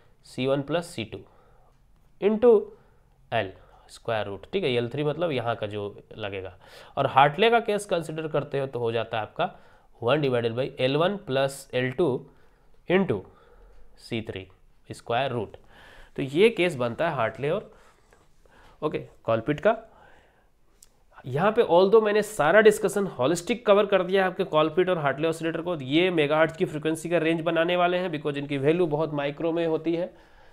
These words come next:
तो इसीलिए आपको मेगाहर्ट्ज का एक रेंज का फ्रीक्वेंसी देने वाला है, ये आपको पता होना चाहिए। हार्टले as well as कॉलपिट दोनों हो गया।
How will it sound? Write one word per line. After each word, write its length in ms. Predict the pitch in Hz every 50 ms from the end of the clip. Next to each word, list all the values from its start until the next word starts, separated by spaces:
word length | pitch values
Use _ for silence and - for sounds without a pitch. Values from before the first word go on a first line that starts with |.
| - - -
तो 100 | - 120
इसीलिए 280 | 131 - 147 143 139 143
आपको 280 | 135 - - 147 147 131
मेगाहर्ट्ज 440 | 131 127 131 143 143 147 139 143
का 140 | - - 151
एक 140 | 147 139 123
रेंज 340 | 117 117 127 143 147 143 147
का 120 | - 151
फ्रीक्वेंसी 480 | 143 - 147 139 143 143 143 143 151 143
देने 220 | 131 139 143 147
वाला 220 | 147 147 151 156 165
है, 140 | 165 143
ये 80 | 120 113
आपको 160 | 113 - 123
पता 220 | 123 139 135 - 156
होना 140 | 160 160
चाहिए। 260 | 151 156 175 190 - - - - - - - - - _ _ _ _ _
हार्टले 420 | - - 131 143 143 - 175 180 165
as 60 | 147
well 120 | 143 143
as 60 | 143 -
कॉलपिट 340 | - 131 123 127 156 151
दोनों 220 | 127 120 117 135 151
हो 60 | 156
गया। 180 | 160 190 214